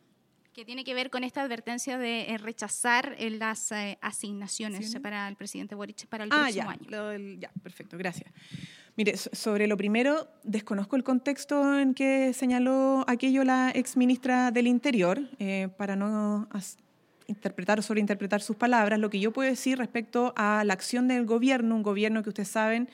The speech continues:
Speaker 2: eh, tiene ministros y ministras de izquierda y de centro izquierda,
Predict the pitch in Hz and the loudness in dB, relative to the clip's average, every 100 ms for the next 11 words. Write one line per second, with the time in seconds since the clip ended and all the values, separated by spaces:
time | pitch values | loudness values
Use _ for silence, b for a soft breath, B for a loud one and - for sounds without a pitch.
0 | B B B B B - 196 185 185 - | B B B B B -4 -2 0 -2 -6
1 | - _ _ _ - 208 202 208 202 _ | -18 _ _ _ -2 2 4 2 -2 _
2 | 208 208 202 220 208 196 196 208 208 208 | 0 2 2 0 2 2 2 0 2 2
3 | 202 196 180 - 269 254 262 247 269 247 | 2 0 -4 0 0 2 0 0 0 -2
4 | 262 330 196 160 - | 2 4 4 0 -14